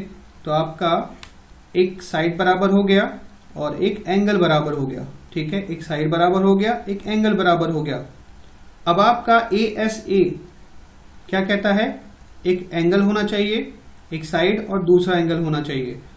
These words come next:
तो अभी हमारे पास एक angle हो चुका है, एक side हो चुका है, दूसरा angle आपके पास अभी बचा हुआ है। तो देखिए, हमने क्या किया था, ये जो यहाँ पर हमने proof किया था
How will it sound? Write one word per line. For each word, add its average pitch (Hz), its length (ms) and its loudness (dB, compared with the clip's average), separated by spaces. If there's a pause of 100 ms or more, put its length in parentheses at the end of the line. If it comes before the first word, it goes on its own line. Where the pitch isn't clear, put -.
(160)
तो - 80 -6
अभी 180 220 2
हमारे 240 320 0
पास 240 380 4
एक 220 300 0
angle 175 300 4
हो 196 140 6
चुका 208 260 -2
है, 214 160 0
एक 185 160 -2
side 180 260 2
हो 190 120 4
चुका 190 240 -2
है, 220 120 2 (100)
दूसरा 185 380 2
angle 175 360 2
आपके 165 240 -2
पास 196 240 -2
अभी 175 220 -2
बचा 156 260 -2
हुआ 147 240 -2
है। 139 200 -10 (640)
तो 175 80 0
देखिए, 180 340 2
हमने 190 280 0
क्या 214 220 0
किया 202 240 0
था, 214 140 -2 (1000)
ये 165 100 0
जो 190 120 2
यहाँ 202 240 4
पर 202 120 2
हमने 202 240 2
proof 196 300 2
किया 180 160 2
था 170 160 -4